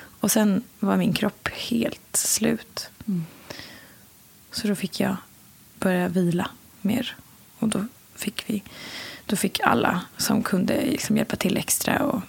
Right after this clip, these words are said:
Speaker 1: vi tog in en, en extra nanny. Och, ja, fick göra allt. Min man fick gå ner lite i tid. Men mitt råd är att man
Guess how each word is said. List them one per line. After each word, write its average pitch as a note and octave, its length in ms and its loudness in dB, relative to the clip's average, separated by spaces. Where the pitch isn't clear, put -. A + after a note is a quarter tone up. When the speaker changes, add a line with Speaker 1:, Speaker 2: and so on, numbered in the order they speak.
Speaker 1:
vi F#3 80 -2
tog F3+ 180 0
in F#3 240 2
en, G3+ 200 0
en G3+ 120 0
extra - 340 -2
nanny. F3+ 500 2
Och, F#3+ 120 -4
ja, A#3 220 2
fick - 200 -2
göra G3+ 160 4
allt. G3+ 220 -2
Min G#3+ 160 6
man G3+ 180 4
fick G#3 140 -2
gå G#3 100 2
ner G3 160 4
lite F#3 260 0
i F3 40 -2
tid. F3 600 -2
Men G#3 280 2
mitt G#3 280 2
råd G3 220 4
är F#3 100 4
att - 140 -4
man F#3+ 320 2